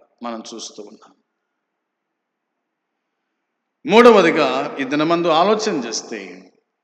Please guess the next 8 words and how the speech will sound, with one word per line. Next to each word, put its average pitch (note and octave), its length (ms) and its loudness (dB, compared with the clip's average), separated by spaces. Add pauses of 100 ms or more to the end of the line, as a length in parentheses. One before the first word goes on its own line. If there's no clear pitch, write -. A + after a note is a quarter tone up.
(720)
దేవుని F#3+ 520 4
ప్రజలను E3+ 760 0
నడిపించేవారు C#3 1200 -6 (2250)
దేవునిలో A3 920 6
నిజమైన G#3+ 560 2
భయం F#3 500 2
కలిగి F3 280 0
ఉండాలని C#3 800 -4